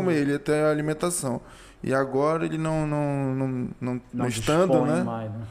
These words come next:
Speaker 1: Não podendo mais estar na escola, como é que vai funcionar, né? E eu queria saber como é que funciona em relação ao, por exemplo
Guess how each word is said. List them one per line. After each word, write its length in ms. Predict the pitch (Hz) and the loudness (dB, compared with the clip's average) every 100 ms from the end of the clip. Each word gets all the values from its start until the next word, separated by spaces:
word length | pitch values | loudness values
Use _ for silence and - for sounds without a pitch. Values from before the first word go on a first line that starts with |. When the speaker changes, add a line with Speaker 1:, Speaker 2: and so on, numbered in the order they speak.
| - - | -16 -10
Speaker 1:
Não 140 | - 127 | -6 -4
podendo 640 | - 131 127 147 151 135 | 0 0 0 -2 -2 -2
mais 300 | 131 131 127 | -2 -2 -2
estar 380 | 123 - 139 135 | -6 -4 -4 -2
na 60 | |
escola, 580 | 127 - 147 165 180 151 - - - - - - | -4 -4 -2 -2 -2 -4 -8 -16 -16 -16 -20 -8
como 200 | 135 151 | -6 -4
é 40 | |
que 80 | 151 | -4
vai 140 | 151 | -4
funcionar, 600 | 156 151 170 160 139 127 | -4 -4 -2 -2 -2 -2
né? 140 | 123 156 - - - - - - - | -4 -8 -14 -20 -20 -20 -20 -12 -2
E 60 | |
eu 80 | 139 | 0
queria 260 | 143 160 175 | 2 0 2
saber 280 | 180 160 175 | 0 0 2
como 140 | 175 | 0
é 60 | 180 | 0
que 80 | |
funciona 380 | - 185 - 185 | 0 -2 0 0
em 40 | 180 | 2
relação 520 | 175 175 170 175 175 | 2 2 0 0 2
ao, 760 | 175 170 170 165 156 147 131 - | 2 2 2 2 2 2 0 0
por 120 | 127 | 0
exemplo 480 | 127 127 127 123 | 0 -2 -2 -4